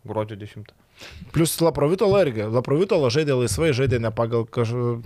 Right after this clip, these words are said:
Speaker 2: yra laisviausias apskritai žaidėjas Barcelonai, kuris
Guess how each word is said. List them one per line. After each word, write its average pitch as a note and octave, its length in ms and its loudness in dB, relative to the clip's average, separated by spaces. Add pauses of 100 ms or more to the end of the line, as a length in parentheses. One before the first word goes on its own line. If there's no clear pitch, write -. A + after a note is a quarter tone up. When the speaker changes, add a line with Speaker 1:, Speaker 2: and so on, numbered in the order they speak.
(560)
Speaker 2:
yra D#3 280 4
laisviausias D#3+ 600 2
apskritai A2+ 420 0
žaidėjas G#2+ 560 0
Barcelonai, A2 640 -2
kuris C3 240 -2